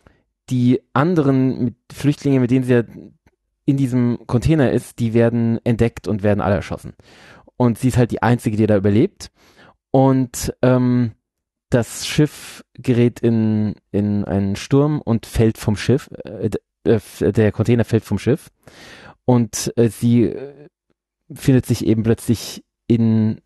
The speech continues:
diesem Container irgendwo mitten auf dem Meer wieder und, äh, ist alleine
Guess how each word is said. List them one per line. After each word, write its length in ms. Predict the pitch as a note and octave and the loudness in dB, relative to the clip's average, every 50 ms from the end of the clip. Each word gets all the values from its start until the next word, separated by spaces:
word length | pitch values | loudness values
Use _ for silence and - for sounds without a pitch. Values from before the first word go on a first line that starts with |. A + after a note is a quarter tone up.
| _ | _
diesem 220 | - A#2 G2+ G#2+ G2+ | -4 -2 -2 -2 -2
Container 580 | - A2 G2+ - A#2 A2+ A2+ A#2 A2+ A2 - | -2 -2 0 0 2 2 4 4 2 2 2
irgendwo 380 | - G#2+ G#2+ G#2 G2+ - G#2 G2+ | 2 0 0 0 0 -2 0 0
mitten 240 | G2+ G2+ G2 G2 D2+ | 0 0 -2 -2 -4
auf 140 | - - - | -4 -4 -2
dem 160 | G2 F#2+ F#2 | -2 0 0
Meer 240 | F#2 F#2 F#2 E2+ E2 | 0 0 0 -2 -2
wieder 340 | F2+ F2 F#2 A#2+ D#3 E3 - _ - - - - - - - - - _ _ _ _ _ _ | -2 -2 0 0 -2 -4 -8 _ -20 -20 -20 -20 -20 -20 -20 -20 -20 _ _ _ _ _ _
und, 440 | - A#2 A2+ G#2+ G#2 F#2+ - - - | 0 2 2 2 0 -2 -6 -8 -6
äh, 220 | - - - G2+ | -2 0 0 0
ist 160 | - - - - | 0 -2 -2 -2
alleine 500 | G#2 G2+ F#2 F2 F2 G2 C3+ G3 A#3+ | 0 2 2 2 2 2 2 0 -2